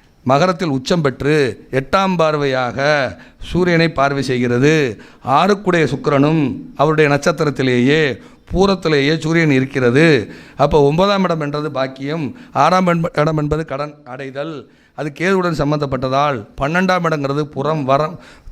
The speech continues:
தனுசுங்கிறது வரம், பன்னெண்டாம் இடங்கிறது புறம். சரியா? அப்போ புறம்போக்-, அதாவது புற வேலி நாதர் கேது வேலி, அவரை தரிசனம் செய்ய இது இந்த ஜாதகத்துக்கு வேலை செய்யும்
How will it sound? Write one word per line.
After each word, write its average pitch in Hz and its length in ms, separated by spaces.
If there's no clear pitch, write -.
தனுசுங்கிறது 165 460
வரம், 143 340
பன்னெண்டாம் 170 360
இடங்கிறது 156 260
புறம். 143 420
சரியா? 160 480
அப்போ 151 220
புறம்போக்-, 185 540
அதாவது 160 320
புற 190 340
வேலி 185 540
நாதர் 151 420
கேது 196 260
வேலி, 139 400
அவரை 165 300
தரிசனம் 180 520
செய்ய 139 520
இது 170 400
இந்த 196 300
ஜாதகத்துக்கு 185 540
வேலை 170 100
செய்யும் 156 320